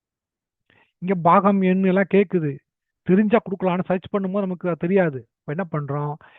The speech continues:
இங்க அந்த அண்ணன் சொன்னாரு, என்கிட்ட ஈ டி வீரம்பாளையம் சொன்னாரா இல்லையா? இப்ப அந்த ஈ டி வீரம்பாளையம்ல ரெண்டு இருக்குது. நம்ம என்ன பண்ண-, எத்தனை இருந்தாலும் நம்ம one by one-ஆ சர்ச் பண்ணி தான் இருக்கணும். ஆனா அந்த அண்ணனுக்கு ஏற்கனவே நான் சர்ச் பண்ணி எடுத்துட்டனால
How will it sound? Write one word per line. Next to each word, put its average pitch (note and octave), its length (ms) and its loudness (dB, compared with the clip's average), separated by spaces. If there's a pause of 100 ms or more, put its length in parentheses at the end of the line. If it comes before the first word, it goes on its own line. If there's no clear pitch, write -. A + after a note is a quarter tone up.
(160)
இங்க G3+ 420 2 (460)
அந்த D#3+ 280 0
அண்ணன் F#3+ 200 4
சொன்னாரு, F3 300 2
என்கிட்ட E3 260 0
ஈ G3+ 140 4
டி G#3+ 140 0
வீரம்பாளையம் E3+ 460 0
சொன்னாரா E3 320 -4
இல்லையா? D#3 400 -6 (280)
இப்ப F#3+ 260 -2
அந்த G3 120 4
ஈ G#3 120 4
டி A3+ 140 0
வீரம்பாளையம்ல F3 680 0
ரெண்டு F#3+ 420 2
இருக்குது. D#3+ 280 -4 (960)
நம்ம F#3+ 180 -6
என்ன A3 120 -2
பண்ண-, G3 220 -2
எத்தனை A#3 260 -4
இருந்தாலும் A#3 240 -2
நம்ம A3 80 -4
one G#3 180 -4
by A3 60 -4
one-ஆ G#3+ 200 0
சர்ச் G3 180 -8
பண்ணி G3+ 180 -4
தான் F#3+ 100 0
இருக்கணும். E3 160 -10
ஆனா F3 180 -6
அந்த E3+ 180 -6
அண்ணனுக்கு G3+ 280 -6
ஏற்கனவே G3 260 -4
நான் E3+ 100 -4
சர்ச் E3 220 -8
பண்ணி F#3+ 180 -4
எடுத்துட்டனால E3+ 720 -4